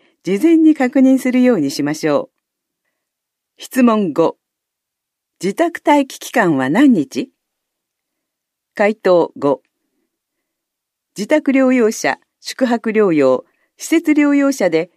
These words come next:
症状のある方は、発症日をゼロ日目として、七日間の自宅待機、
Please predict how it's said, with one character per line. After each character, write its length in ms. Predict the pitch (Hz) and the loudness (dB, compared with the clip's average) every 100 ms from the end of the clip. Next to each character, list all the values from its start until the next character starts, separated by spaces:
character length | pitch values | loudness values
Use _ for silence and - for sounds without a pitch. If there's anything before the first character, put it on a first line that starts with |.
| _ | _
症 240 | - 330 | 0 0
状 220 | 311 339 285 | 2 2 4
の 120 | 277 | 4
あ 60 | |
る 100 | 269 | 2
方 260 | 254 240 226 | -2 -2 0
は、 200 | 139 - _ _ _ | 0 -4 _ _ _
発 280 | - 233 240 | -6 -4 -4
症 240 | - 359 330 | -2 0 0
日 160 | 196 151 | 0 0
を 180 | 143 - _ _ | 0 -6 _ _
ゼ 180 | - 208 | -2 0
ロ 160 | 302 320 | 4 4
日 320 | 302 294 277 | 4 2 -2
目 120 | 277 | -2
と 120 | 196 | -4
し 140 | 196 - | -8 -4
て、 240 | 131 - _ _ _ - | -4 -4 _ _ _ -4
七 260 | 196 294 | 2 2
日 140 | 339 330 | 0 -2
間 240 | 233 190 | -2 0
の 80 | 139 | -2
自 180 | 123 151 | -4 -4
宅 200 | 185 - | -4 -4
待 180 | 180 160 | -4 -4
機、 280 | - 127 | -4 -8